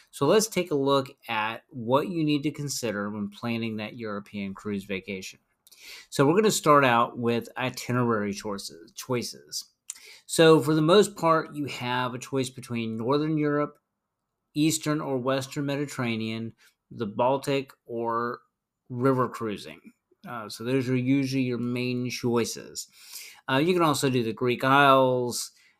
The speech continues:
um, if you're on, say, Celestial or somebody like that. So there are other options, but those are the main thing, main choices you're gonna look at. So for Northern Europe,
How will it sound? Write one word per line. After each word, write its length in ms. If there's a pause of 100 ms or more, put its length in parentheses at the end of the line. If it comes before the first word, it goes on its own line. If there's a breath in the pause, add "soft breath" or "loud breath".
(140)
um, 600
if 160
you're 160
on, 460
say, 220
Celestial 600
or 120
somebody 360
like 280
that. 300 (1080)
So 180
there 220
are 200
other 220
options, 420
but 220
those 320
are 160
the 280
main 800
thing, 360
main 240
choices 460
you're 100
gonna 260
look 220
at. 200 (540 loud breath)
So 300
for 120
Northern 560
Europe, 420